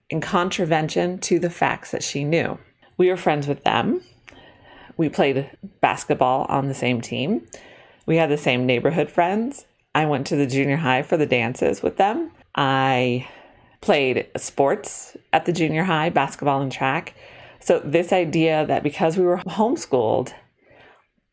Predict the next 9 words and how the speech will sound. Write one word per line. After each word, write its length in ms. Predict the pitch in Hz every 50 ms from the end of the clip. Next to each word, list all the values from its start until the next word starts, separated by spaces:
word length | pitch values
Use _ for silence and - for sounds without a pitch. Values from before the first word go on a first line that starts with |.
| _ _ _ _ _
but 220 | - 170 139 123
we 100 | 151 160
weren't 320 | 151 143 143 147 139 - -
social, 720 | - - 190 180 185 185 - - 139 - 117 120 - 147 - - - - _ _ -
was 360 | - 147 156 147 - - - -
totally 520 | - - 196 170 165 175 180 180 190 185
false. 580 | 180 - - - 143 - - - - - - - _ _ - - - - - _ _ _ _ _
But 160 | - 185 175 -
yet, 640 | - 143 - 202 180 185 175 - - - - -